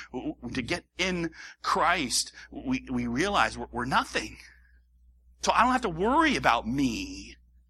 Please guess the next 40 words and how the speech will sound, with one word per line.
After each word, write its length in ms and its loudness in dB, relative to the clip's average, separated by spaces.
<laughs> 760 -8
I 80 -4
can 180 -4
actually 380 0
spend 320 -6
time 240 0
touching 340 -6
other 140 -6
people. 340 -10
You 120 -10
should 260 -10
do 140 -6
this. 360 -12
You 100 -6
realize 320 -2
there 80 2
are 40 0
people 300 -6
all 220 -2
around 360 0
you 120 -6
who 100 -8
are 80 -4
hurting? 400 -6
I 80 2
know 220 2
they 160 2
are 120 4
'cause 240 -6
you're 100 -2
the 120 -4
least 320 -6
and 100 -2
the 80 -2
lowly. 420 -2
That's 180 -6
the 100 -6
people 320 -6
God 240 -2
saves. 560 -6